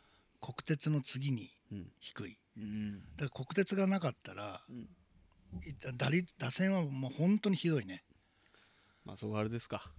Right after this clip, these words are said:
Speaker 2: 金田投手一人だった国鉄と、
Speaker 1: うん。
Speaker 2: えー、村山、小山がいた阪神。
Speaker 1: そう。
Speaker 2: 違いですね。
Speaker 1: 違いですね。だからそこで優勝しても、
Speaker 2: うん。
Speaker 1: まあ、当時は南海に負けたんだよね。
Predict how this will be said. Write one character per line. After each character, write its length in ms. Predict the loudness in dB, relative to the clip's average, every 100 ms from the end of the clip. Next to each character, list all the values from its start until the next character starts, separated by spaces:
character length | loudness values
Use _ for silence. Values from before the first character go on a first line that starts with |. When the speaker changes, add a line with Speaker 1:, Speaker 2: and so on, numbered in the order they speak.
| -8
Speaker 2:
金 200 | -2 0
田 120 | 0
投 140 | -2 -4
手 100 | -6
一 80 |
人 160 | -2 0
だ 80 | -2
っ 40 |
た 120 | -6
国 140 | -14 -12 -10
鉄 220 | -8 -4
と、 140 | -4 -6 2
Speaker 1:
う 60 | 6
ん。 340 | 6 4 -6 -14
Speaker 2:
え 220 | -12 -12 -8
ー、 40 |
村 220 | -4 0
山、 200 | 0 0
小 140 | 2 2
山 160 | 2
が 100 | 0
い 60 | -4
た 80 | -6
阪 240 | -8 -10 -10
神。 180 | -12 -12
Speaker 1:
そ 300 | -10 -10 -12
う。 240 | -16 -14
Speaker 2:
違 40 | -12
い 20 |
で 80 | -14
す 80 | -8
ね。 260 | -4 -4
Speaker 1:
違 40 | -4
い 20 |
で 80 | -10
す 140 | -12
ね。 260 | -14 -16 -18 -20 _ _ _ _ _ -6
だ 80 | -4
か 80 | -2
ら 60 |
そ 140 | 0 2
こ 80 |
で 100 | 6
優 120 | 8 6
勝 380 | 6 4 4
し 120 | 2 4
て 140 | 6
も、 420 | 8 8 6 4 -2
Speaker 2:
う 60 |
ん。 200 | -6 -6 -14 _ _ _ -10
Speaker 1:
ま 100 | -4
あ、 20 | 0
当 200 | 2 2
時 100 | 2
は 60 |
南 260 | 4 4 4
海 240 | 4 6
に 80 | 6
負 140 | 4
け 120 | 2 -2
た 140 | -2
ん 80 | -6
だ 80 | -12
よ 60 |
ね。 200 | -12 -12